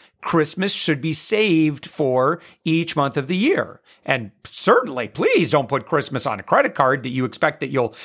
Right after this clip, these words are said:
pay off month after month after month the re-, the next year. That's terrible. I want to help you avoid that.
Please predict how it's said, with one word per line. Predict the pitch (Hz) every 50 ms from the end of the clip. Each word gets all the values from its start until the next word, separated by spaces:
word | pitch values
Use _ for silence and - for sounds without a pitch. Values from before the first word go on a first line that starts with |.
| - -
pay | - - 175 165
off | 160 151 160 160 156 - -
month | 135 147 165 156 -
after | 151 139 - -
month | 131 151 156 147
after | 143 131 - -
month | 127 139 202 226 165 127 -
the | - 123
re-, | 113 120 113 117
the | 113 113 110 117
next | 107 123 151 - - - -
year. | 110 95 87 87
That's | - 123 127 - -
terrible. | - - 170 277 523 - 139 110 104 92 - - - - - - -
I | - 131
want | 156 233 254 175
to | -
help | - 214 202 147
you | 143 131
avoid | 123 107 113 170 254 277 180 131 113
that. | 123 202 233 - - - - -